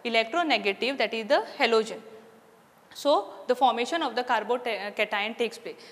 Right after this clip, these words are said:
Now, since it is the rate determining step, and as we have studied in the chemical kinetic,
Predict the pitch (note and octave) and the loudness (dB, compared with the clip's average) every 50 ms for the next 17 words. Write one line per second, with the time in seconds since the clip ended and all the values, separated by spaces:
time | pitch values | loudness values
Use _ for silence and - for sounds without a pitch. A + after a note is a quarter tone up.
0 | - - - A3 G#3 F#3+ - - E4 G4 A4 - G4+ C#4+ D#4+ D#4 C4 C#4+ C#4+ C4+ | -20 -12 -6 -6 -6 -4 -4 -2 -2 -2 2 2 2 2 2 0 2 2 2 4
1 | A#3 A#3+ D#4 F4 - C#4+ C4 - A#3 A3+ A3 G#3+ G#3 G#3 G#3+ A3+ B3 A#3+ - - | 4 4 2 2 0 -2 -2 -2 -2 -2 -2 -4 -4 -4 -6 -6 -8 -8 -4 -4
2 | A3 B3 B3+ A#3+ A3+ A3+ A3+ G#3+ A3 A#3+ D4+ E4+ F#4+ G4 F#4+ - E4 A#3+ A3 C#4 | -2 -2 0 -2 0 0 -2 -4 -2 -4 -2 -2 -2 -4 -2 -2 0 0 0 0
3 | D4 D4 C4+ B3 A#3+ B3 B3 B3 G#3 G3+ G#3 G#3+ - D4 D4 D4 C4+ A#3 G#3 G3+ | -2 -2 -2 -2 -4 -4 -4 -4 -6 -6 -6 -4 -4 -4 -2 -2 -4 -4 -4 -4
4 | G3 F#3+ F#3+ - C#4 E4 E4 | -8 -8 -6 -6 -6 -6 -6